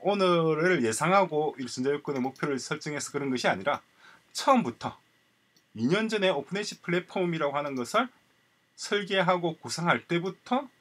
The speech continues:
계획된 내용이고 설계된 내용이기 때문에 필연적으로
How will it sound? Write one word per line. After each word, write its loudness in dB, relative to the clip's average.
계획된 0
내용이고 -4
설계된 0
내용이기 -2
때문에 -8
필연적으로 2